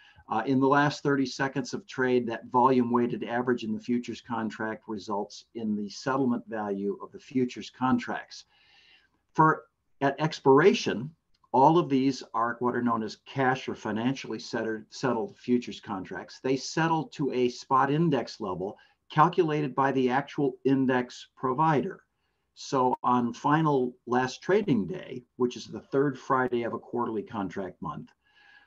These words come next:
the S and P will settle to a special opening quotation calculated by the S and P company. The nasdaq will settle to its special opening quotation of, calculated by the nasdaq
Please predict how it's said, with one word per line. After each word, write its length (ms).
the 200
S 180
and 160
P 240
will 220
settle 480
to 420
a 40
special 480
opening 380
quotation 680
calculated 680
by 140
the 140
S 180
and 140
P 180
company. 600
The 60
nasdaq 600
will 120
settle 400
to 220
its 160
special 440
opening 340
quotation 680
of, 120
calculated 480
by 140
the 80
nasdaq 640